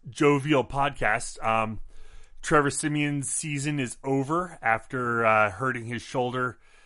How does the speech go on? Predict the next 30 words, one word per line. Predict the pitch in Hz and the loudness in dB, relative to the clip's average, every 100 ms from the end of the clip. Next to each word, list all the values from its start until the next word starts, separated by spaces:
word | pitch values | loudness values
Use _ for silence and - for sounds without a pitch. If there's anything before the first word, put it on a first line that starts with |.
| _ - | _ -10
against | 107 120 117 - | 0 2 2 -8
the | 101 | -10
Colts | - 127 - | -6 -6 0
last | 131 117 - | 2 2 0
weekend, | 127 117 120 113 113 - | -8 -2 0 0 -2 -6
um, | 101 98 92 90 - _ _ 381 | 0 0 0 -4 -14 _ _ _
in | 202 113 107 | -10 -8 -4
what | 117 113 - | -4 -4 -6
is | 123 - _ - - - - - _ _ | -18 -20 _ -20 -20 -20 -20 -20 _ _
more | 139 151 170 202 | -6 4 8 8
than | 165 151 | 6 6
likely | 156 151 175 156 | 4 4 0 0
his | 131 117 | -2 -2
last | 117 127 131 - | 6 6 6 2
start, | - 135 147 - - | 4 6 6 0 -4
uh, | 110 98 98 | 2 2 2
for | - 135 | -4 -8
the | 110 | -2
Broncos. | 127 127 123 139 127 120 - | 2 2 0 -2 -2 -4 -6
I, | 110 113 | -8 -4
I | 104 101 | -8 -8
just | - 113 - - | -10 -10 -8 -2
don't | 127 135 | 0 0
see | - 135 | -6 -6
a | 120 | -6
scenario | - 120 117 113 117 | -2 2 4 2 2
where | 113 110 | -2 -4
he'll | 110 113 | -6 -8
be | 113 | -4
back | 107 110 110 | 2 2 2